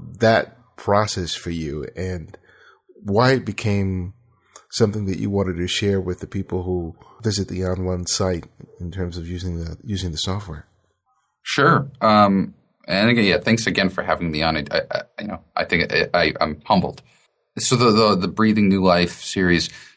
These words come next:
Speaker 2: it came about because, so, uh, at On One, in addition to creating a lot of the, the training c-, c-, um, materials and, you know, kind of being the social front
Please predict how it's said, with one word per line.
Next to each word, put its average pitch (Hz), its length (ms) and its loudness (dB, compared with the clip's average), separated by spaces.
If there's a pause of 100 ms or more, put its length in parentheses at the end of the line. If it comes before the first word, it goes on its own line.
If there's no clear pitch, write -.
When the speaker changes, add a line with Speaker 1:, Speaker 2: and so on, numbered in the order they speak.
(100)
Speaker 2:
it - 160 -2
came 127 180 4
about 110 420 4 (360)
because, 90 920 4 (180)
so, 110 320 2 (340)
uh, 104 320 4 (380)
at 113 80 6
On 110 220 8
One, 101 480 6
in 98 100 2
addition 98 360 2
to - 260 -2 (400)
creating 92 640 4 (100)
a 90 60 -4
lot 87 220 4
of 78 140 -2
the, 80 360 2
the - 100 -20
training 95 480 4
c-, - 120 -4 (160)
c-, - 100 -14 (140)
um, 85 420 4
materials 87 600 4
and, 73 520 0 (180)
you 82 80 -6
know, 71 260 -8
kind 87 180 0
of 80 80 0
being 80 180 2
the 73 200 2
social - 380 0
front - 360 0